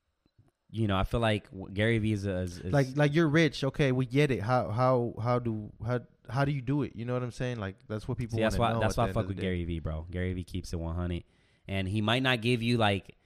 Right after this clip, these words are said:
Speaker 1: the detail and shit as far as, like, what exactly to do, but he gives you enough advice, enough motivation for you to get, get your ass up, up, you know, off the couch or whatever the fuck it is,
Speaker 2: Yeah, man,
Speaker 1: and
Speaker 2: I
Speaker 1: do
Speaker 2: feel like,
Speaker 1: shit.
Speaker 2: like, in general, all those, like, uh, mo-, uh, what are they
Speaker 1: And he doesn't
Speaker 2: called?
Speaker 1: sell shit, bro. He's
Speaker 2: Gu-,
Speaker 1: like,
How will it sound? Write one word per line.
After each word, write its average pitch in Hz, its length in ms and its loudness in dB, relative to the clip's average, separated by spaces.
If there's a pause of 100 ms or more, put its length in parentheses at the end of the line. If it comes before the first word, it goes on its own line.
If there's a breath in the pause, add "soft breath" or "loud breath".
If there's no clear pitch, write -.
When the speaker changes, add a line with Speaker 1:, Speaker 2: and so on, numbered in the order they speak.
(340 soft breath)
Speaker 1:
the 98 220 0
detail 123 600 4
and 131 140 0
shit 131 520 -2 (160)
as 101 180 -4
far 110 320 2
as, 98 240 -2
like, 82 320 -6 (640)
what 107 220 4
exactly 101 580 2
to 139 140 -6
do, 139 100 -2
but 117 140 0
he 110 80 0
gives 113 260 -4
you 117 60 -4
enough 113 280 -4
advice, 101 440 -2
enough 101 220 0
motivation 95 520 -2
for - 120 -8
you 90 120 -2
to 82 80 -4
get, 87 300 -6
get - 200 -12
your 92 80 -4
ass 87 200 -6
up, 85 200 -6 (200)
up, 85 300 -8
you 98 120 -4
know, 82 80 -4
off 85 160 -4
the - 80 -10
couch 92 360 -4
or 80 40 -12
whatever 87 240 -4
the 82 60 -14
fuck - 280 -10
it 87 80 -12
is, 95 200 -10 (140)
Speaker 2:
Yeah, 139 180 0
man, 143 160 0
Speaker 1:
and - 20 2
Speaker 2:
I - 40 2
Speaker 1:
do 139 100 6
Speaker 2:
feel - 80 8
like, 185 100 6
Speaker 1:
shit. - 180 -2
Speaker 2:
like, 156 180 -2
in 131 120 -8
general, 143 460 -4
all 127 180 -2
those, 147 320 -6
like, 127 320 -8
uh, 113 300 -2
mo-, 104 260 -6
uh, 113 160 -2
what 123 160 -2
are 143 60 -2
they 131 80 0
Speaker 1:
And 127 40 6
he 165 60 6
doesn't 214 200 8
Speaker 2:
called? 143 60 -2
Speaker 1:
sell 214 140 8
shit, 117 240 2
bro. 117 100 6
He's 160 140 4
Speaker 2:
Gu-, 160 60 2
Speaker 1:
like, 120 160 2